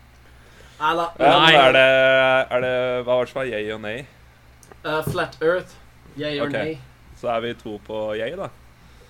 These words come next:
Speaker 1: Ja, men fra, fra alvor til spøk, så sier jeg jo
Speaker 2: Ja.
Speaker 1: at, eh, det er, eh, jorda er jo veldig rund. Ja, det.
Speaker 3: Det, det er jo litt rund.
Speaker 1: Ja.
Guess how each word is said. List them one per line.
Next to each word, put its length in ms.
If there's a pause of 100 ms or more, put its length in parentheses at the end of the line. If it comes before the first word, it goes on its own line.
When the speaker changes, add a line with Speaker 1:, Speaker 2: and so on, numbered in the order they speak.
(360)
Speaker 1:
Ja, 160
men 120
fra, 500
fra 160
alvor 380
til 180
spøk, 400
så 260
sier 260
jeg 100
jo 60
Speaker 2:
Ja. 140
Speaker 1:
at, 200
eh, 300
det 120
er, 280
eh, 500 (1040)
jorda 340
er 100
jo 60
veldig 280
rund. 200 (320)
Ja, 80
det. 160 (380)
Speaker 3:
Det, 80 (440)
det 100
er 120
jo 60
litt 180
rund. 220 (240)
Speaker 1:
Ja. 160